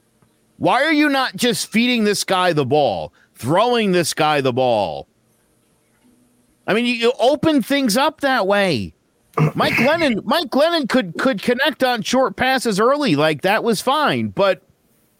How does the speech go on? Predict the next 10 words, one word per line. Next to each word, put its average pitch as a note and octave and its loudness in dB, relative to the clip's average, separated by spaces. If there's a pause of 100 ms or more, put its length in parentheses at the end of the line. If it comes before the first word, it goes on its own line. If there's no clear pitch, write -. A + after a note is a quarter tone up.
(180)
th-, G#3 -4
again, G#3 0 (340)
this A3+ 0
team D#4 -2
needs C4+ 0
to A3+ 0
be G#3 0
able G3+ 2
to E3+ 0
sustain, B2+ -4